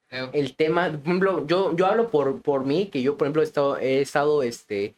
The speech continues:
Speaker 2: desde la mañana sentado, a veces, este, desde las siete a, a dos, he estado sentado, a veces el, el aburrimiento de, de estar hasta ahí sentado, pues, en clases, también como que te, también te llega a afectar.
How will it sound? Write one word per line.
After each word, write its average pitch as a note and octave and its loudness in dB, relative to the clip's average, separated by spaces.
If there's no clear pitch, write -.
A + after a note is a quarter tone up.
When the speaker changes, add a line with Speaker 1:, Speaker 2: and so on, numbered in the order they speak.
Speaker 2:
desde B2+ -2
la B2+ 2
mañana C3 -2
sentado, B2+ 0
a B2 0
veces, B2+ -8
este, G2+ -8
desde B2 -2
las A#2 0
siete C3 -2
a, A2 -4
a G#2 -6
dos, D3+ -2
he C3 -8
estado D3 0
sentado, C3 -2
a C3+ 0
veces D#3 -4
el, B2+ -2
el B2+ -2
aburrimiento B2 -4
de, A#2 -4
de B2+ -2
estar C#3+ 0
hasta B2+ -4
ahí C3+ -4
sentado, C3+ -2
pues, - -12
en C3 -10
clases, B2+ -8
también C3+ 0
como D3 -2
que A#2+ -8
te, A#2 -6
también C3 -6
te C#3 0
llega B2+ 0
a B2+ 0
afectar. D#3+ -4